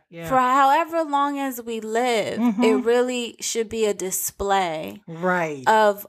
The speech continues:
Speaker 2: our love for God and appreciation
Speaker 1: Mm-hmm.
Speaker 2: for the fact that he bought our bodies back.
Speaker 1: Oh, man. Mm.
Speaker 2: We, we have to just look at it from the health perspective,
Speaker 1: Mm-hmm.
Speaker 2: but the fact that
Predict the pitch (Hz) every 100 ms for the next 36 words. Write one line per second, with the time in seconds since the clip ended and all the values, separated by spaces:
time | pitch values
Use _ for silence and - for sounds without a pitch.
0 | - 208 214 208 208 220 226 208 202 208
1 | 196 190 196 214 190 190 - 226 202 185
2 | 269 285 294 - 208 208 254 262 190 175
3 | 180 196 _ _ 208 165 202 240 - 254
4 | 233 220 - 220 214 208 196 - 262 269
5 | 190 - 208 214 185 185 196 190 180 175
6 | - 190 180 - - 170 165 156 165 165
7 | 156 135 113 - _ _ _ 196 240 240
8 | - _ 254 320 330 349 359 349 311 214
9 | 269 330 - 277 285 285 269 262 254 262
10 | 247 202 - 220 240 - - 277 - -
11 | 277 - - 277 294 320 - _ - 208
12 | 165 180 262 247 240 - 247 277 - 254
13 | 233 214